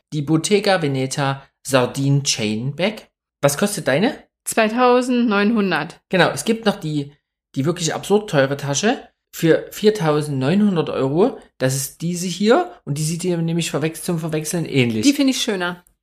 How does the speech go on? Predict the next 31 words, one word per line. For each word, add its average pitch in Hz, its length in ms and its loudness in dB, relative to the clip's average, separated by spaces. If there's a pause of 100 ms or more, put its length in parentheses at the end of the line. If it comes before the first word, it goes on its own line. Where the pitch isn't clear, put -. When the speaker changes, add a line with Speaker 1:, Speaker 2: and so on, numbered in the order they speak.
(100)
Speaker 2:
Deine 233 240 2
finde 254 200 0
ich - 80 -6
viel 254 200 -2
schöner. 185 520 -6 (180)
Speaker 1:
Aber 123 140 -2
die 120 100 -6
ist 113 140 -8
auch 139 100 -6
nicht 143 200 -2
den 117 80 -10
Herd 107 240 -6
wert. 98 300 -8 (220)
Ähnliche 175 440 2
Form, 196 420 2
so - 220 -6
oval. 156 500 0
Und 147 80 0
dann 143 160 0
hat 151 140 0
die 143 40 -6
noch 143 100 -2
so 139 120 -6
einen 127 80 -2
Metallbügel, 131 1040 -2 (260)
der 110 120 -2
wie, 113 260 -8
wie 123 200 -6
halt 113 160 -4
so, 120 120 -8
so, 110 180 -4